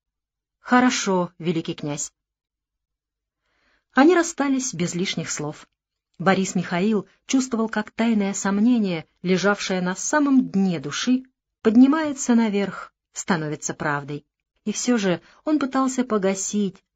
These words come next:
задавить в себе это сомнение. Озабоченность отца не укрылась от Симеона. На его расспросы отец ответил, что, мол, неважно себя чувствует, возобновились боли в пояснице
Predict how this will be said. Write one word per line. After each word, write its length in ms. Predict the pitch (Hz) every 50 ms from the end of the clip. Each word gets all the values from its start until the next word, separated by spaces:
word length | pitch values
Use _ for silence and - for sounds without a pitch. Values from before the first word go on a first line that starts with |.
| _
задавить 640 | - 180 151 247 262 262 285 285 269 269 254 254 -
в 20 |
себе 400 | - - - 190 165 151 165 165
это 240 | - - 170 165 165
сомнение. 640 | 156 - 175 156 156 156 151 151 151 151 147 139 147 - _ _ _ _ _
Озабоченность 720 | - 180 180 190 196 180 190 202 202 - 190 180 175 - -
отца 480 | 175 175 - - 214 214 208 185 165 - _ _ _ _ _ _
не 160 | 202 226 254
укрылась 480 | 262 262 262 339 349 330 285 262 - -
от 120 | 165 -
Симеона. 580 | - - 175 160 151 147 147 151 151 143 143 - _ _ _ _ _ _ _ _ _ _ _ _ _ _ _
На 80 | 208 220
его 140 | 262 294 330
расспросы 500 | 320 294 - - 262 269 285 269 - 247
отец 360 | 226 226 - 254 247 247 -
ответил, 420 | 220 214 - 240 262 262 240 233
что, 220 | 208 - - 226 214
мол, 520 | 220 226 226 226 226 226 226 220 220 220
неважно 420 | - 202 233 247 285 269 254 254 254
себя 240 | - 240 208 233 240
чувствует, 640 | 233 - 180 151 - - - 143 143 139 131 - _ _ _ _ -
возобновились 640 | 170 190 175 190 180 190 196 196 214 202 190 175 180
боли 240 | 170 190 214 202 196
в 100 | 185 -
пояснице 840 | - 185 180 175 - - - 196 214 220 214 - - - 190 185 -